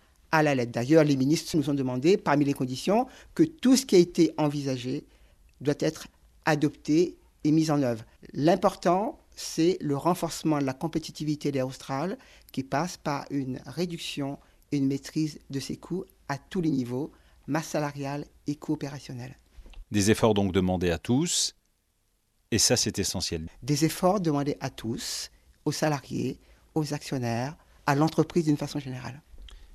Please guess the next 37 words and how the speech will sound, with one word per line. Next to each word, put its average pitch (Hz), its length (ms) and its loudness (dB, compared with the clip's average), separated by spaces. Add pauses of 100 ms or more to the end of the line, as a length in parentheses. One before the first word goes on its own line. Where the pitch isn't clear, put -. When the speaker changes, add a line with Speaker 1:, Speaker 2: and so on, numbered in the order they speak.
(120)
Speaker 2:
Et - 40 -8
pour 95 140 -4
que - 80 -4
tout 117 140 2
le 110 80 4
monde 110 340 2 (220)
aille 104 80 0
dans 98 100 0
la 92 100 2
même 92 140 2
direction, 90 540 -2
il 117 80 0
va 90 80 2
aussi - 200 -2
falloir 98 300 0
retrouver 98 320 0
la 107 100 2
confiance 101 360 -4
des 101 80 -2
salariés. 82 480 -2 (240)
Speaker 1:
Je 135 120 -2
crois 180 560 4 (120)
en 127 380 -6
la 131 120 -4
force 170 380 2
de 139 100 -6
mes 131 100 -2
salariés 135 640 -2 (320)
pour 143 140 0
pouvoir 147 240 -2
effectivement 139 720 -2 (120)
accomplir 156 560 0
les 139 180 -4
efforts 143 200 -4
nécessaires 135 500 -6
pour 139 120 -10
pouvoir 131 480 -8